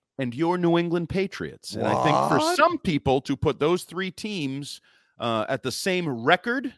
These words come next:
Speaker 1: through a seventeen-game N F L season might be eye-opening in some form or fashion.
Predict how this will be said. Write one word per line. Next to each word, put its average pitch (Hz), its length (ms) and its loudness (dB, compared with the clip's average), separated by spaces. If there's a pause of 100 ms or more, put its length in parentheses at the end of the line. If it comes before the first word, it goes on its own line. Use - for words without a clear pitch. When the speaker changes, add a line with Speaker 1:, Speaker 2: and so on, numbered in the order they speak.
Speaker 1:
through 156 160 0
a 135 60 4
seventeen-game 165 800 -2
N 156 80 0
F 151 140 -2
L 143 120 -2
season 180 420 -8
might 143 220 -2
be 135 180 -6
eye-opening 160 640 0
in 131 120 -8
some 151 240 -6
form 143 300 -6
or 110 40 -6
fashion. 196 520 -6